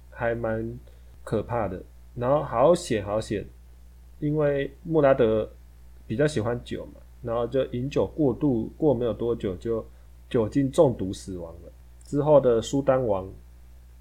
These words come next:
就比较正常了啦，不像，不像这一个穆拉德王是暴君，所以慢慢的人民又恢复了咖啡的贸易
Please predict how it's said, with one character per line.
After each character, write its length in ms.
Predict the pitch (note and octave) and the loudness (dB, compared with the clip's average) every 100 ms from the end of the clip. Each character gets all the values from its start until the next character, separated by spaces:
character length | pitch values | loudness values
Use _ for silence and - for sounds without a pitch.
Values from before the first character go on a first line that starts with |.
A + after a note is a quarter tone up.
| - | -2
就 120 | F3+ | 0
比 100 | F3 | 2
较 140 | A#2 D3 | 4 6
正 260 | G3 C#3 | 8 6
常 260 | - A2+ G#2+ | 4 -6 -6
了 60 | |
啦， 220 | G2+ F#2 F#2 | -8 -8 -8
不 100 | A#2 | -4
像， 320 | D3 C#3 C#3 - - - - | -2 -2 -4 -10 -20 -20 -10
不 80 | B2+ | -6
像 200 | D#3 C#3+ | -2 -2
这 180 | C#3+ C3+ | 2 2
一 100 | C3+ - | 0 -2
个 280 | B2 A#2 - - - - - - | -2 -2 -2 -10 -20 -20 -16 -2
穆 120 | E3 | 4
拉 140 | C#3+ | 4
德 200 | C3+ A2+ | 4 2
王 240 | A2 F#2+ G2 | 2 -2 -6
是 140 | - C3+ - | -10 -2 4
暴 240 | C3 G2+ | 4 2
君， 280 | - G2+ F#2+ F#2 - - | -4 -10 -10 -16 -20 -20
所 220 | - C#3+ | -4 -2
以 40 | |
慢 220 | A#2+ D3 C3+ | 0 0 2
慢 140 | C3 | 0
的 220 | A#2+ G#2+ - | 0 -2 -4
人 160 | A2 | -6
民 160 | A2+ A2 | -4 -2
又 140 | A#2+ | -2
恢 220 | A2+ A#2 A2+ | 0 0 0
复 240 | - B2 | -2 -2
了 220 | G#2 G2 - - - | -2 -4 -10 -20 -6
咖 240 | C3 A#2+ | -2 0
啡 140 | B2 A#2 | 0 -2
的 80 | |
贸 320 | G#2+ C3 A2 | 0 0 0
易 140 | A2+ | -2